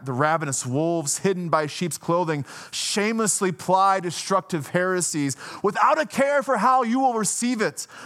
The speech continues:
only that it will line their pockets or make them more famous and make their star rise, right?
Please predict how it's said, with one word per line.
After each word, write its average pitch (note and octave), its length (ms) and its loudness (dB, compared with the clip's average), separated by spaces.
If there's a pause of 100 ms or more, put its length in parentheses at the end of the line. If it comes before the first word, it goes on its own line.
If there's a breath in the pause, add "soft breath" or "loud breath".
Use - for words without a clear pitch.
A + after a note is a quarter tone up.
(260 loud breath)
only C#4 340 4
that A3+ 180 0
it A3 120 2
will G3 160 2
line G#3+ 480 4
their F#3+ 120 2
pockets - 1160 -4
or G3 140 2
make G#3+ 240 0
them A3 160 0
more G3+ 420 4
famous F#3+ 500 0
and F#3 80 0
make G3+ 260 0
their G#3 200 2
star G3 560 2
rise, D#3+ 680 2
right? D#3 260 2